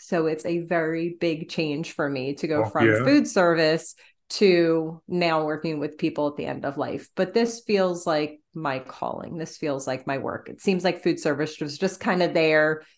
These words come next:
Speaker 1: to get me to where I am today.
Speaker 2: Yeah. So if someone was faced with that reality, like I was talking at the top of your intro, with the, of having just a few months to live, how do you think someone should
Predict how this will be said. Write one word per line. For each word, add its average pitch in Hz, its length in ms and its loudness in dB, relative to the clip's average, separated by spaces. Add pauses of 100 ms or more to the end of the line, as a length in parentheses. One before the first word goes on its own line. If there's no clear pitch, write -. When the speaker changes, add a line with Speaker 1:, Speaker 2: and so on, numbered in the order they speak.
(160)
Speaker 1:
to 220 60 8
get 196 280 4
me 160 280 2
to 165 140 -2
where 143 240 4
I 127 120 2
am 120 260 -6
today. - 360 -12 (440)
Speaker 2:
Yeah. 98 220 -2 (420)
So 175 340 6 (380)
if 151 140 6
someone 202 320 8
was 151 160 10
faced 156 320 8
with 123 120 6
that 113 240 6
reality, 113 500 6
like 104 180 0
I 104 60 2
was 98 120 -2
talking 110 340 2
at 101 100 2
the 104 80 -8
top 113 460 0
of 107 140 2
your 104 140 2
intro, 113 420 6 (380)
with 120 140 2
the, 117 140 6
of 113 220 6
having 120 280 6
just 120 200 0
a 120 40 -2
few 139 200 2
months 120 260 4
to 113 100 -4
live, 110 280 4 (460)
how 180 80 4
do 190 80 6
you 190 60 6
think 160 340 2
someone 135 500 4
should 120 440 0